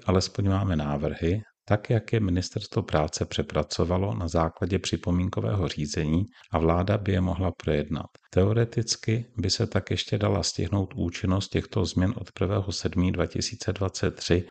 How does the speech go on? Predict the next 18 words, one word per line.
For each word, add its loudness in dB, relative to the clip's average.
tak 2
jak 0
ministerstvo 0
navrhuje. -2
Prakticky 0
bych -2
však -2
odhadoval 0
pozdější -2
účinnost -4
těchto -4
změn. -6
Co 2
nás 2
však -2
čeká 0
poměrně 2
rychle -2